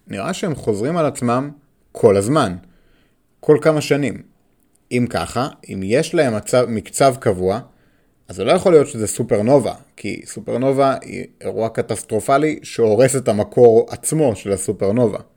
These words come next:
עברו להתמקד בחיפוש של כוכבי נייטרונים, ולנסות להבין האם יש להם איזשהו מכניזם שייצור אותות כאלה. אבל שוב,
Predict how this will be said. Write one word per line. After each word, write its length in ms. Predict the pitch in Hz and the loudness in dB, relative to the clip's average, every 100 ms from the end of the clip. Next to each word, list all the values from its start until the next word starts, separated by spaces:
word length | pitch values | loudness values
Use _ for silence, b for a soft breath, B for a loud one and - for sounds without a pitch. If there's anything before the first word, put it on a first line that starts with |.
| b b b b b b b _ | b b b b b b b _
עברו 280 | 107 101 170 | -6 0 2
להתמקד 600 | 185 135 110 95 151 139 | 2 0 -2 2 2 2
בחיפוש 560 | 117 104 - 156 165 - | -2 -6 -4 -4 -4 -6
של 100 | 104 | -6
כוכבי 400 | - 98 98 120 | -8 -8 -4 -2
נייטרונים, 680 | 107 - 123 170 147 151 - _ | -2 -2 -4 -4 -6 -8 -14 _
ולנסות 500 | 107 196 196 - 175 | -6 -6 -6 -6 -4
להבין 380 | 180 135 165 175 - - | -2 0 -2 -6 -10 -10
האם 160 | 139 156 | -8 -8
יש 180 | 160 | -6
להם 220 | 165 160 143 - | -4 -4 -6 -12
איזשהו 340 | 147 170 170 147 | -14 -10 -6 -4
מכניזם 680 | 123 - 98 117 113 95 90 | -4 -6 -4 -2 -2 -4 -6
שייצור 480 | - 92 - 110 98 | -8 -10 -2 -2 -2
אותות 300 | 95 120 - | 2 0 0
כאלה. 300 | - - - - _ _ _ _ _ _ _ _ _ _ _ _ _ - | -6 -8 -12 -20 _ _ _ _ _ _ _ _ _ _ _ _ _ -12
אבל 140 | 95 | -8
שוב, 360 | - 143 147 | -4 0 0